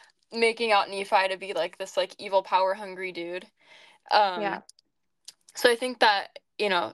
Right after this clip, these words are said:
Speaker 1: di-, there's so many different meanings from it, but we don't know exactly who it was directed at, but like you said, if it was directed at them, like, you know,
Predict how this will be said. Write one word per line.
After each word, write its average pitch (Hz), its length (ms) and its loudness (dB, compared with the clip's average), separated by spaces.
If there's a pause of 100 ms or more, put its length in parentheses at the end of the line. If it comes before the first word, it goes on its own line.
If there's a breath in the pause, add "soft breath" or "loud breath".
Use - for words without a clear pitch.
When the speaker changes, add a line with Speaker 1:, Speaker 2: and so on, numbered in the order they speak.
Speaker 1:
di-, 220 120 0 (200)
there's 220 180 2
so 226 140 -8
many 214 480 -10
different 196 380 -12
meanings 180 600 -16 (300)
from 180 320 -6
it, 170 200 -12
but 185 260 -2 (500)
we 226 120 -6
don't 220 200 -2
know 175 240 -2
exactly 180 420 -4
who 208 80 -16
it - 40 -12
was 190 120 -14
directed 196 420 -8
at, 202 220 2
but 190 120 -2
like 214 180 -2
you 208 60 -16
said, - 180 0
if 202 200 -6
it 190 120 -2
was 180 240 -8
directed 196 520 -8
at 196 240 -4
them, 190 260 -8
like, 180 160 -14 (600)
you 196 80 -8
know, 165 200 -10